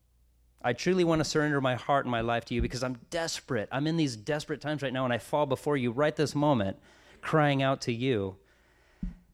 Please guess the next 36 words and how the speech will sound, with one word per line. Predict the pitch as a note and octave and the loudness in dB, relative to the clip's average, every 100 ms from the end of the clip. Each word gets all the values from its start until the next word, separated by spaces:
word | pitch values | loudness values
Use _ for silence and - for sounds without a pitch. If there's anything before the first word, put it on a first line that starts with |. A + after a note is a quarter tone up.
| _ _ _ _ - - - - | _ _ _ _ -20 -20 -20 -2
'Lord, | B2+ C3 | 4 4
do | B2+ | 4
your | B2+ B2+ | 2 4
work | A#2+ A#2 | 2 0
in | A#2+ | -2
my | A#2 | -2
life | A#2 A#2 G2 - - - - - - _ _ _ - | -2 -2 -4 -8 -20 -20 -20 -20 -20 _ _ _ -12
and | G2+ | -6
do | A2 | -4
your | G#2+ | -2
work | G#2+ G#2 | -4 -4
in | G#2 | -8
my | G#2 | -6
heart | G#2 G#2+ G2 | -6 -6 -8
because | G2 G2+ F#2+ | -12 -10 -8
I | G2 | -8
know | G2 | -8
you | F#2+ G#2 | -8 -10
control | - G2 - G#2+ G2 | -10 -12 -10 -8 -8
that. | F#2+ - - _ _ _ _ _ _ _ _ _ _ _ _ - | -10 -12 -16 _ _ _ _ _ _ _ _ _ _ _ _ -14
You're | G#2+ A2 | -6 -4
in | A2 G2+ | -4 -8
charge | G#2 G2 F#2+ | -8 -8 -10
of | F2+ | -10
that.' | F2+ F#2+ - _ _ _ _ _ _ _ _ _ - | -10 -12 -16 _ _ _ _ _ _ _ _ _ -10
And | G2+ | -8
when | G2 | -6
the | F#2+ | -6
work | F#2 G2 G#2 | -4 -4 -4
is | A#2+ A#2 | -8 -6
done, | A#2+ A#2+ C3+ C#3+ - _ _ _ _ _ _ _ _ _ _ _ _ _ - | -6 -6 -6 -8 -14 _ _ _ _ _ _ _ _ _ _ _ _ _ -8
whether | G#2+ G2+ | -6 -4
it's | G2 - - | -6 -8 -12
through | G#2 G2 | -8 -8
my | F2+ G2+ | -6 -8
death | G2+ G2 A2+ C#3 | -6 -4 -4 -6